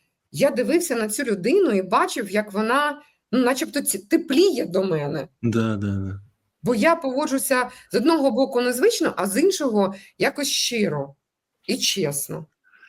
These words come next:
Speaker 1: Не тікаю, не кричу, не там, не злюся, не сварюся, а просто продовжую розмову.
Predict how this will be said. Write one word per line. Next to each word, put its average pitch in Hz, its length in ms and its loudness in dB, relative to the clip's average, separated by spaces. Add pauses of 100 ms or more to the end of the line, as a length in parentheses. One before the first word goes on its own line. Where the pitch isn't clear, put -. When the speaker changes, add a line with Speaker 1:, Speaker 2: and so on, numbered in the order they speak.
(200)
Speaker 1:
Не 240 140 2
тікаю, 185 760 -2
не 190 160 2
кричу, 180 760 -2 (400)
не 190 220 2
там, 269 460 0 (300)
не 202 260 2
злюся, 202 880 0 (1080)
не 202 200 4
сварюся, 226 880 0 (160)
а 185 120 -2
просто 220 720 0
продовжую 208 540 2
розмову. 165 500 -2